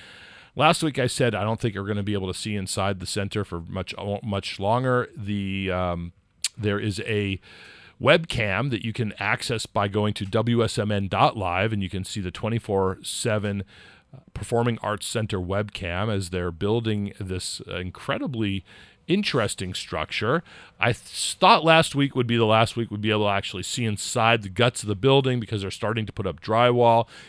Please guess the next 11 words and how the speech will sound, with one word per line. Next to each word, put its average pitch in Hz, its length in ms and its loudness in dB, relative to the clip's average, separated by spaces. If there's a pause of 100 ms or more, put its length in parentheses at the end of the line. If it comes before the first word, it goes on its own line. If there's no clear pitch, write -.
(160)
but 123 220 4
you 123 100 -2
can 131 140 -2
still 160 260 2
see 143 220 0
inside. 120 560 2
There's 104 160 -2
still 110 180 -4
framing 120 480 2
going 113 340 4
up. 107 260 2